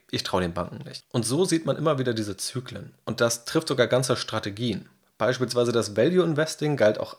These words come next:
jahrzehntelang als die überlegene Anlagestrategie. Quasi schon so als eine Art heiliger Gral, auch geprägt von Benjamin Graham und Warren Buffett, also wirklich Investmentgrößen. Und über die letzten zehn Jahre ist es ziemlich aus der Mode gekommen und hat auch eher enttäuschende Renditen geliefert.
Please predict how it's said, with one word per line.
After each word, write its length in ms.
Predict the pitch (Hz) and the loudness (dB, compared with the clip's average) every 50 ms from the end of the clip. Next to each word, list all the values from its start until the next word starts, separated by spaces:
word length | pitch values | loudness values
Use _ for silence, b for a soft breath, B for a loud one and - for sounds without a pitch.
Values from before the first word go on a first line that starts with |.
| _ _ - | _ _ -10
jahrzehntelang 840 | - 107 110 - - - - 127 139 - 127 113 113 113 120 127 135 123 | -8 -8 -6 -6 -4 0 2 2 2 2 2 2 4 4 4 2 2 0
als 300 | 113 107 107 - - - | 0 -2 0 -2 -4 -4
die 180 | - 131 143 151 | -4 -4 -2 -2
überlegene 480 | - 120 117 113 110 113 110 104 - | 0 0 2 2 2 2 0 0 0
Anlagestrategie. 1080 | - 127 143 123 92 90 95 - - - - - - - 101 95 - 107 123 - - B B B B B B B _ _ | 0 0 0 0 0 -2 -4 -6 -8 -10 -10 -8 -8 -8 -8 -8 -6 -6 -6 -6 -6 B B B B B B B _ _
Quasi 240 | - - 117 110 107 | -8 -6 -4 -2 0
schon 160 | - - 120 | 2 2 2
so 80 | 107 113 | 4 4
als 160 | 110 107 - | 2 2 2
eine 160 | 101 110 110 | 0 0 0
Art 180 | 110 110 - - | 0 0 0 2
heiliger 380 | 110 107 123 127 110 110 98 - | 2 4 4 4 2 0 0 -2
Gral, 480 | - - - 127 131 143 139 135 135 | -4 0 2 4 4 6 6 4 4
auch 220 | - 131 - - - | 2 0 0 0 -2
geprägt 340 | 127 - - - 127 127 | -6 -4 -2 -2 -2 0
von 200 | - - 139 131 | 2 2 2 2
Benjamin 440 | - 120 117 120 117 117 113 113 113 | 4 2 2 2 0 0 0 0 -2
Graham 420 | 110 104 107 113 123 120 117 113 117 | -2 -2 -2 -2 -2 0 0 0 0
und 160 | 120 113 107 | 0 0 0
Warren 240 | 110 117 135 123 110 | -2 0 0 0 0
Buffett, 340 | 104 104 - - 120 107 | 0 -2 -2 -2 -2 -2
also 160 | 117 113 113 110 | -2 -2 -2 -4
wirklich 240 | 120 - 120 - | -4 -6 -6 -6
Investmentgrößen. 1040 | - 113 107 95 123 131 - - 110 107 - - 107 110 123 131 - - 120 135 131 B B B B B B | -6 -4 -4 -4 -4 -6 -4 -6 -6 -6 -6 -4 -2 0 0 0 0 -2 -4 -4 -4 B B B B B B
Und 120 | B 131 | B -2
über 120 | 156 147 147 | 0 0 2
die 100 | 160 160 | 2 2
letzten 320 | 185 214 214 - - 180 | 0 0 -2 -2 -4 -4
zehn 220 | 185 - 170 156 | -2 0 0 0
Jahre 280 | 143 139 143 143 139 151 | 0 -2 -2 -2 -4 -4
ist 140 | 143 - - | -4 -4 -6
es 120 | - - - | -6 -6 -4
ziemlich 260 | - 190 185 147 - | -2 0 0 0 0
aus 160 | - - - | -2 -4 -2
der 80 | - 113 | 0 0
Mode 260 | 110 139 165 147 110 | 2 2 2 2 2
gekommen 360 | 95 95 - - 110 107 127 | 0 -4 -6 -2 -2 0 0
und 160 | 123 113 101 | 0 -2 -2
hat 160 | 127 - - | -6 -4 -2
auch 160 | - 120 - - | -2 -2 0 2
eher 180 | 120 120 113 | 4 4 4
enttäuschende 460 | 117 113 - - 127 127 - 131 117 | 2 0 -2 -2 -2 0 0 -2 0
Renditen 420 | 110 107 104 - - - 117 104 92 | 0 0 0 -2 -4 -4 -6 -8 -8
geliefert. 480 | - - 92 98 - - 120 143 - | -8 -8 -6 -6 0 2 4 2 2